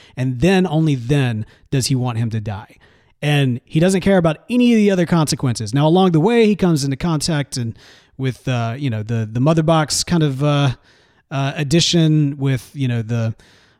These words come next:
um, the pool of blood that he's found in when he's arrested and all that kind of stuff. So we know that his mind's getting hijacked at that point. But no, that part was, was very much cleared up for me in the extended edition. And I think that for what they were trying to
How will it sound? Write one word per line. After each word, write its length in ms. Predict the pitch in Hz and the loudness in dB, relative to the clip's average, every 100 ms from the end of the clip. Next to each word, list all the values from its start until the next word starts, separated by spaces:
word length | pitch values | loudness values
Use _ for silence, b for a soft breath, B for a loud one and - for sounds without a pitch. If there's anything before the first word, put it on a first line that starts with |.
| _ | _
um, 400 | 113 104 101 104 _ | -8 -6 -8 -10 _
the 100 | - | -12
pool 380 | 110 - 165 156 | -10 0 2 2
of 100 | 131 | 0
blood 340 | 113 151 147 139 | -2 0 0 0
that 100 | 131 | 0
he's 180 | 147 - | 0 -2
found 380 | 160 143 139 | -2 -2 -2
in 200 | 139 135 | -2 -2
when 120 | 131 131 | -2 -2
he's 140 | 123 | -2
arrested 440 | 127 131 - - 127 | -4 -4 -4 -6 -6
and 140 | 123 | -4
all 80 | 117 | -6
that 140 | 120 | -8
kind 100 | - | -8
of 80 | 120 | -8
stuff. 240 | - 120 | -6 -8
So 100 | - | -6
we 120 | 123 131 | -4 -2
know 120 | 143 | -2
that 140 | 131 | -2
his 140 | 127 117 | -6 -4
mind's 280 | 131 127 | -4 -4
getting 200 | 117 120 | -6 -8
hijacked 480 | 113 - 139 127 117 | -8 -6 -4 -6 -8
at 80 | 117 | -10
that 220 | 113 110 | -12 -14
point. 320 | - 113 131 b b b b b | -12 -10 -10 b b b b b
But 120 | 160 | 0
no, 40 | 139 | 2
that 180 | 226 254 | 2 2
part 160 | 262 | 2
was, 300 | 214 175 143 | 4 2 -2
was 200 | 170 170 | -2 -2
very 320 | 139 139 170 165 | 0 2 2 2
much 300 | 147 131 - _ _ - | 0 -4 -8 _ _ -16
cleared 320 | - 208 170 | -2 2 2
up 140 | 156 | 0
for 160 | - 131 | -6 -8
me 360 | 123 117 107 107 _ _ | -6 -4 -6 -10 _ _
in 140 | 151 | -4
the 100 | 139 | -2
extended 320 | 127 - 131 | -4 -4 -6
edition. 320 | 117 120 131 127 | -4 -4 -4 -2
And 140 | 202 | 0
I 80 | 233 | 0
think 480 | - 349 247 226 - _ _ _ _ | 0 2 2 0 -6 _ _ _ _
that 140 | 214 | -2
for 440 | - 233 247 247 240 | 0 2 4 4 2
what 380 | 190 202 233 | -2 -2 -2
they 80 | 254 | 0
were 140 | 226 208 | 0 0
trying 340 | - 202 196 | 0 2 0
to 540 | - 202 196 185 170 | -2 0 4 4 2